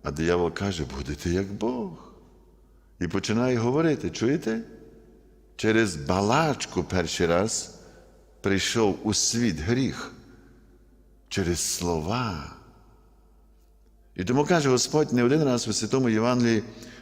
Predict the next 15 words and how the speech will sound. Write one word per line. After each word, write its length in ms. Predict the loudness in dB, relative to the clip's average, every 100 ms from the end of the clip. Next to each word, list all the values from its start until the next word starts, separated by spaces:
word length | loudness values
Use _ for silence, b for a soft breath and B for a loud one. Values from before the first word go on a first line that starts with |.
| B -12 -2
«Дуже 380 | 4 6 6
вважайте, 540 | 6 6 6 4 4 2
що 180 | 4 4
говорите. 680 | 6 6 4 2 0 -4 -6 -12 -18 -20 -20 -20 B
За 200 | 0 2
кожне 520 | 0 0 2 4 4
марне 400 | 6 4 6 4
сказане 460 | 2 2 2 2 2
слово 260 | 2 2 4
будете 300 | 4 4 2
відповідати». 760 | 2 2 4 4 2 2 -2 B B B
Бог 260 | 0 2 2
нам 140 | 0
це 140 | 0 -2
каже. 640 | -2 0 0 -2 -6